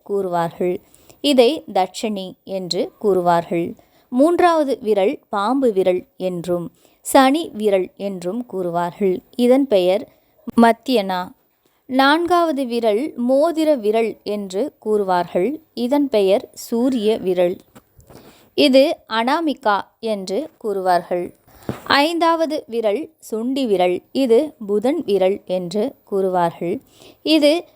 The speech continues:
கனிஷ்டிகா என்று கூறப்படுகிறது. இன்று நாம் இந்த பதிவில் கட்டை விரல் என்பது அங்குஷ்டா என்றும், ஆள்காட்டி விரல் என்பது தட்சணி என்றும், சனி விரல் என்பது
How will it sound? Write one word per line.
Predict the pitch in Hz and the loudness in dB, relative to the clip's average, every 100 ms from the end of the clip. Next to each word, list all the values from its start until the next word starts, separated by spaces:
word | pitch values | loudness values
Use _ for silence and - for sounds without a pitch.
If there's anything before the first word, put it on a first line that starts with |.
| _ _ - | _ _ 0
கனிஷ்டிகா | 254 269 320 - 247 - 196 185 - _ _ | 2 2 -2 -8 -12 -2 -2 -2 -6 _ _
என்று | 202 196 185 208 294 | -6 -6 -2 -4 -4
கூறப்படுகிறது. | - 208 190 175 170 175 170 180 - _ - - _ - - | -6 -4 0 0 2 0 0 -4 -10 _ -20 -20 _ -16 2
இன்று | 285 302 320 | 4 6 4
நாம் | 262 269 311 | 2 0 -4
இந்த | 240 247 285 | -4 -2 -2
பதிவில் | 269 196 185 185 196 - _ | -2 -4 -2 -4 -6 -8 _
கட்டை | - 262 262 - 330 | 0 0 0 -2 0
விரல் | 269 226 233 233 - | 2 4 4 2 -6
என்பது | - 208 208 202 180 190 180 - _ _ - | -8 -6 0 0 0 0 -2 -6 _ _ -2
அங்குஷ்டா | 220 240 254 277 - 226 202 - _ | 0 2 0 -2 -2 -2 -2 -4 _
என்றும், | 196 190 185 185 - - | -8 -6 -6 -6 -6 -2
ஆள்காட்டி | 233 269 269 262 226 - - | 2 2 2 0 0 -6 -6
விரல் | 202 196 202 | -2 -2 -2
என்பது | 185 185 180 180 240 - 208 | -8 -6 -4 -2 -4 -6 0
தட்சணி | 190 - - 226 196 - | 2 2 -2 -2 -2 -8
என்றும், | - 185 175 185 185 180 _ _ _ _ _ _ _ _ _ _ _ | -6 -4 -2 -2 -2 -6 _ _ _ _ _ _ _ _ _ _ _
சனி | - 277 269 330 | 2 4 4 0
விரல் | 330 247 240 233 - | -2 0 2 0 -2
என்பது | 202 202 196 180 214 | -8 -4 -4 -2 -4